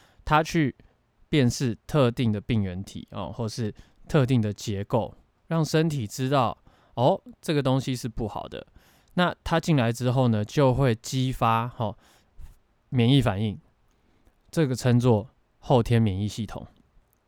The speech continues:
那我们讲啦，前者巨噬细胞外面来的，它都吞进去，然后处理过啊，给它处理的。它后面呢，就是借由辅助 T 细胞，那作为桥梁，所以它就会有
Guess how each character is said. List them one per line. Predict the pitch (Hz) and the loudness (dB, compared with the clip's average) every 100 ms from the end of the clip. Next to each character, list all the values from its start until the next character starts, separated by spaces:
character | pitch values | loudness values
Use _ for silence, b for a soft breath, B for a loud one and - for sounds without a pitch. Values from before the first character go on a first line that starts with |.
| _ _ - b b b b b - | _ _ -20 b b b b b 2
那 | 147 | 4
我 | |
们 | 120 | 4
讲 | 117 104 | 2 0
啦， | 101 95 b b - | -2 -6 b b -8
前 | - 127 | 0 2
者 | 135 107 - | 4 0 -2
巨 | - 135 | -4 -2
噬 | 139 | 0
细 | 120 113 | -2 0
胞 | 107 104 - - | 0 -2 -6 0
外 | 131 | 2
面 | 131 123 | 4 2
来 | 98 | 0
的， | 98 | -6
它 | 101 117 | -4 -2
都 | 113 | -2
吞 | - 110 | 0 -2
进 | 110 113 | -2 -6
去， | 101 - 98 - | -6 -8 -10 -10
然 | 101 | -8
后 | 110 | -6
处 | - 113 | -2 0
理 | 120 101 | 0 4
过 | 127 110 | 4 4
啊， | 107 98 | 0 -6
给 | 104 | -8
它 | |
处 | 98 131 120 | -4 0 0
理 | 120 | 0
的。 | - - b b b b b b | -4 -12 b b b b b b
它 | - 143 | 0 4
后 | 175 151 | 8 8
面 | 160 139 | 8 6
呢， | 117 113 | 4 2
就 | - 131 | 0 0
是 | 131 131 | 2 0
借 | 117 135 | 4 4
由 | 110 101 b b | 4 0 b b
辅 | - 120 | -8 -4
助 | 107 185 | 0 0
T | 156 156 | 2 0
细 | 143 139 | 0 0
胞， | 123 113 123 - | 2 2 0 -2
那 | 123 | -2
作 | 117 120 | 2 2
为 | 107 | 2
桥 | - 101 101 | -2 -4 -4
梁， | 104 92 B B B - | -4 -8 B B B -6
所 | - 131 | 2 4
以 | 131 117 | 6 2
它 | - 123 123 | 0 0 2
就 | 135 | 2
会 | 127 101 | 2 0
有 | 104 - | -2 -8